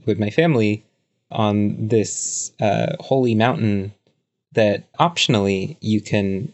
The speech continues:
hike it, uh, because it's sacred. As an additional ritual, you can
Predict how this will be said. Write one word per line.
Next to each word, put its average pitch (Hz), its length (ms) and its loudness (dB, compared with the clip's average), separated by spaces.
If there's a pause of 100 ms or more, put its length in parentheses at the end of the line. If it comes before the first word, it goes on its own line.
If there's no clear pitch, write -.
hike 110 320 0
it, 101 220 -2 (500)
uh, 101 400 -2
because 113 260 -2
it's 104 180 -2
sacred. 135 460 0 (360)
As 107 180 0
an 113 80 4
additional 107 960 2
ritual, 113 480 2
you 104 140 2
can 101 400 -2